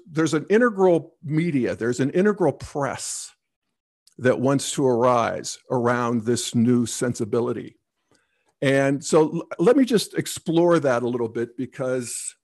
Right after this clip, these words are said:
you know, it's arising, I think, and it's worth pointing out.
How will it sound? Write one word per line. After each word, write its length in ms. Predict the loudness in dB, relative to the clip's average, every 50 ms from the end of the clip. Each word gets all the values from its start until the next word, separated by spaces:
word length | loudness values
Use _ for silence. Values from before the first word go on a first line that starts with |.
| _ _ -6
you 160 | -4 -4 -2
know, 340 | -2 -2 -4 -4 -6 -10 -14 _ _ _ _ _ _ _ _ _ -2
it's 280 | 0 0 0 -2 -6 -4
arising, 800 | -2 -2 0 2 2 2 2 2 0 0 0 -2 -2 -2 -2 -4
I 120 | -4 -6 -8
think, 420 | -6 -6 -6 -6 -6 -6 -8 -10 -14 -20 -20 _ _ _ _ _ _ _ _ _ _ -6
and 400 | -4 -2 -2 0 0 -2 -2 -4 -4
it's 180 | -6 -6 -6
worth 400 | -6 -4 -4 -4 -4 -6 -8 _
pointing 380 | -8 -6 -4 -2 -2 -2 -2 -4
out. 400 | -4 -4 -2 -2 -4 -4 -6